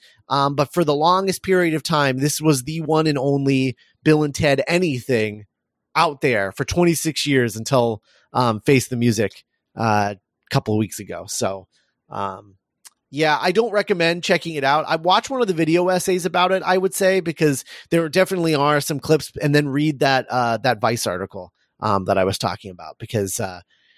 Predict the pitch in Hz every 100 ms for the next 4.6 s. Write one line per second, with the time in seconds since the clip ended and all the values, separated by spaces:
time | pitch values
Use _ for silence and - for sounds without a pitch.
0 | _ - 226 277 320 240 202 208 262 254
1 | 277 269 254 202 175 190 202 220 240 254
2 | - - 175 180 170 196 226 202 170 160
3 | 160 131 160 151 135 - 139 135 120 117
4 | - 131 127 123 120 117